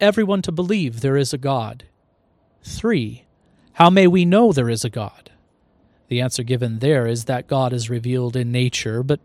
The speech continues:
particularly in the Holy Scriptures. Four, what is the Word of God?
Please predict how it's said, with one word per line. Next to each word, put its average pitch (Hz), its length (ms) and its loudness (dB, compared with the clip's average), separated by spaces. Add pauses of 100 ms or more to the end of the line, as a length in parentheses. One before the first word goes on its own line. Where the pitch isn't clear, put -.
particularly 120 840 0
in 127 100 -6
the 123 80 -4
Holy 160 360 0
Scriptures. - 800 -8 (880)
Four, 160 540 2 (560)
what 220 160 2
is 269 160 0
the 247 80 0
Word 233 240 2
of 151 140 -4
God? 90 380 -16